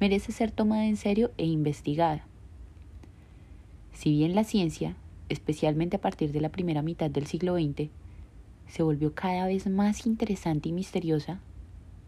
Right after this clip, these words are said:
para muchos la filosofía parecía cada vez más estéril, burocrática y hermética. Por supuesto, la ciencia siempre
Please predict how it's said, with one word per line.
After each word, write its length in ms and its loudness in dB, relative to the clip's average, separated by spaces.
para 220 10
muchos 400 2
la 120 2
filosofía 540 -2
parecía 540 -4
cada 200 0
vez 200 -2
más 340 -4
estéril, 460 -2
burocrática 840 0
y 100 0
hermética. 500 -4
Por 140 8
supuesto, 640 0
la 140 2
ciencia 520 4
siempre 680 2